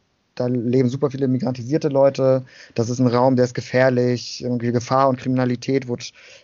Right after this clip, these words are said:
äh, immer mit Migration verknüpft. Politik hat ihr eigenes dazu beigetragen, dazu können wir auch später mehr sagen,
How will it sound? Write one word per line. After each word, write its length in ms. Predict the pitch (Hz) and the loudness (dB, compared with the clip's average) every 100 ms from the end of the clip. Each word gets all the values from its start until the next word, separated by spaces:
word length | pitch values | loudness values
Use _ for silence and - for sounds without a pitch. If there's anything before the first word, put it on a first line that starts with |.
| _ | _
äh, 220 | 131 123 | -2 0
immer 160 | 127 127 | 2 2
mit 120 | 123 | 2
Migration 1120 | 127 120 123 - 135 135 135 131 131 - 135 - | 2 -2 -4 -2 2 2 2 0 -4 -10 -20 -8
verknüpft. 640 | 123 - 139 143 - - - | -6 2 2 2 -10 -20 -4
Politik 400 | 135 127 147 147 | -2 0 -2 -2
hat 100 | 175 | -2
ihr 100 | 110 | 0
eigenes 460 | 131 139 139 127 | -2 0 -4 -6
dazu 240 | - 127 120 | -8 -6 -4
beigetragen, 600 | 139 156 151 - 139 135 | -2 -2 -2 -4 -4 -2
dazu 180 | 127 123 | -6 -8
können 200 | - 127 | -6 -4
wir 40 | |
auch 120 | 135 | -4
später 300 | 139 135 123 | -6 -6 -4
mehr 200 | 113 117 | -4 -6
sagen, 400 | 117 117 135 135 | -8 -6 -4 -6